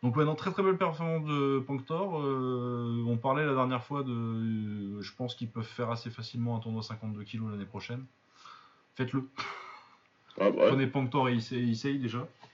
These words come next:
Speaker 1: Et, euh, je pense qu'il y a moyen de faire quelque chose.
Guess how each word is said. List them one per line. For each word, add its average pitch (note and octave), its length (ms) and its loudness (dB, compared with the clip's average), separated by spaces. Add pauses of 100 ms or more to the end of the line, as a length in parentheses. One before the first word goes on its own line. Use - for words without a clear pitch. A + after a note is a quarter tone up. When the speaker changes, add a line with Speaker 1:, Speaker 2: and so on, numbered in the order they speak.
(1600)
Speaker 1:
Et, G2 60 -12
euh, F#2+ 340 -6
je F2+ 100 -12
pense A2+ 200 -8
qu'il A2+ 100 -8
y G#2+ 40 -4
a - 20 -6
moyen G#2+ 160 -4
de G#2 60 -10
faire G2+ 160 -12
quelque G2+ 200 -10
chose. C3 500 -4